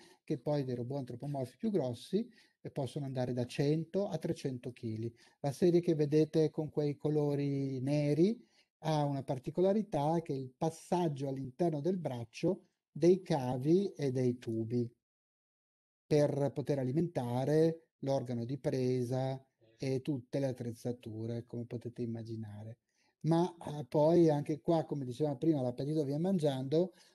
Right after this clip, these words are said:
da lì, eh, l-, le portate dei robot sono, sono cresciute, quindi ad oggi ci sono dei robot che portano trecentocinquanta chili fino a settecento, anche dei robot di portate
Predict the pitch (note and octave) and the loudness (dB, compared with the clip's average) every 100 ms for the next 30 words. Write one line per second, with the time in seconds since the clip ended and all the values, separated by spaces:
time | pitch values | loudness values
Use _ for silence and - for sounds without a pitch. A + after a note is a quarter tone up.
0 | _ D#3 F3 D#3+ F#3+ G#3 - - C3+ C3 | _ 2 6 6 6 2 -4 -14 -14 -12
1 | C3 A#2+ A#2+ D3 D3 F3+ D#3+ D#3 F#3 F3+ | -12 -14 -16 -14 -6 -4 -2 0 0 2
2 | D3+ C#3 C#3 C#3+ F3 F3+ - - - C3 | 2 0 0 2 4 4 0 -16 -12 -8
3 | B2 - C#3 B2+ D#3+ D#3+ A#3+ F3+ A2+ A#2 | -8 -10 -12 -4 -2 2 2 2 2 -6
4 | G#2+ _ _ _ _ D#3 D3 D#3 D3+ C#3+ | -8 _ _ _ _ -2 2 4 4 2
5 | C#3 C3+ G3 G3+ - D#3+ C3+ C3 B2+ A#2+ | 2 -2 -6 -8 -6 -6 -2 -2 -2 -4
6 | C#3 C3 - C3+ B2+ - B2+ B2 C3 B2+ | -4 -6 -6 -8 -8 -6 -8 -8 -8 -8
7 | - B2+ B2 B2+ B2 A#2+ A#2+ D3 - F3 | -6 -6 -8 -8 -8 -8 -8 -10 -4 0
8 | F3+ F3+ F#3 - _ - D#3 C#3 A#2+ - | 2 2 0 -6 _ -12 -10 -10 -10 -12
9 | - G3+ - F#3+ F#3+ F#3 D#3 D#3 D3+ C3+ | -6 -6 2 2 4 0 0 -2 -4 -4
10 | C#3 D3 C#3 D#3+ D3+ B2+ C#3 B2 C#3 - | -4 -4 0 2 2 0 -6 -8 -12 -8
11 | D#3 C#3+ A#2+ C3+ B2 | -6 -6 -4 -4 -4